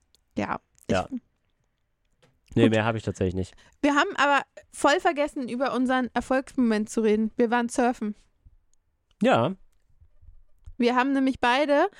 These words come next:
Speaker 1: voll darüber geredet, dass wir eigentlich, du warst seitdem sogar noch mal surfen.
Speaker 2: Ja.
Speaker 1: Geil. Wir haben beide darüber geredet, dass wir eigentlich gesagt hatten, in Portugal gehen wir voll oft surfen und lernen surfen. Und beim Surfen ist die Hürde so groß, wenn man kein eigenes Surfboard hat,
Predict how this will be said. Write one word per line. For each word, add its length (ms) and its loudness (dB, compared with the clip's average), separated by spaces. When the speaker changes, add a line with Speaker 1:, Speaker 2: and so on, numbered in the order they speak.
Speaker 1:
voll 280 2
darüber 260 0
geredet, 260 0
dass 140 -4
wir 80 0
eigentlich, 300 0
du 120 0
warst 200 0
seitdem 300 -2
sogar 200 2
noch 240 -2
mal 140 -8
surfen. 460 -6
Speaker 2:
Ja. 100 2
Speaker 1:
Geil. 220 0
Wir 80 2
haben 80 0
beide 240 4
darüber 280 2
geredet, 240 -2
dass 160 -4
wir 140 0
eigentlich 500 0
gesagt 380 0
hatten, 200 -2
in 100 0
Portugal 420 0
gehen 140 -2
wir 80 0
voll 200 0
oft 160 -4
surfen 420 0
und 100 0
lernen 260 0
surfen. 420 0
Und 120 -2
beim 160 0
Surfen 640 2
ist 220 -8
die 160 4
Hürde 340 4
so 300 4
groß, 640 2
wenn 140 4
man 180 0
kein 240 0
eigenes 380 0
Surfboard 540 2
hat, 240 -2